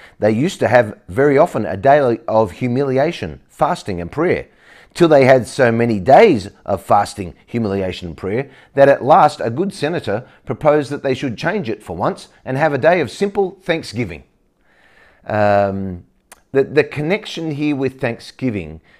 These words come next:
uh, suggests a threefold rhythm that N T Wright pulls out.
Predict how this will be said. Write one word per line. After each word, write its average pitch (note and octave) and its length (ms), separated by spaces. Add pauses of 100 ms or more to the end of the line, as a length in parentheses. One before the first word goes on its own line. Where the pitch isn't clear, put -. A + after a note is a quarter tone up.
(240)
uh, G2+ 500 (140)
suggests B2+ 540
a G2+ 60
threefold A2+ 640
rhythm F#2+ 320
that F2 160
N G#2 160
T G2 160
Wright F#2+ 280 (300)
pulls F2+ 280
out. D#2+ 180